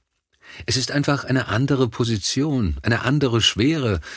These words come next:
aber auch ein besonders intensives Gefühl des Glücks, wenn alles klappt. Nach der O P konnte ich dann sogar den Eltern mitteilen,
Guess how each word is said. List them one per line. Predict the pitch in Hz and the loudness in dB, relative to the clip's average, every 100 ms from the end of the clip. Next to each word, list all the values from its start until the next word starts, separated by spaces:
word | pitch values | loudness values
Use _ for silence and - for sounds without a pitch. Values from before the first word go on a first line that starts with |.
| - | -8
aber | - 120 | -2 0
auch | 123 | 0
ein | 143 143 131 | 2 2 2
besonders | 117 127 151 120 | 2 4 2 2
intensives | 151 151 135 117 151 131 | 2 2 2 2 2 0
Gefühl | - 95 - 156 | 0 -2 0 2
des | 127 - | 2 2
Glücks, | - 143 - - - | 2 0 0 -6 -4
wenn | 110 98 | -4 -4
alles | - 95 90 - | -2 -2 -2 -6
klappt. | - 87 67 _ - _ _ _ _ _ _ _ _ _ _ _ _ _ _ _ _ _ _ _ | -6 -8 -8 _ -20 _ _ _ _ _ _ _ _ _ _ _ _ _ _ _ _ _ _ _
Nach | 90 92 | 0 2
der | 87 104 | 4 4
O | 92 | 4
P | 104 113 | 4 4
konnte | 117 110 120 | 4 2 2
ich | 101 | 0
dann | 104 113 | 2 2
sogar | 113 110 107 | 2 2 2
den | 95 | 0
Eltern | 104 117 117 104 | 0 2 4 2
mitteilen, | 113 - 117 123 123 | 2 0 2 2 0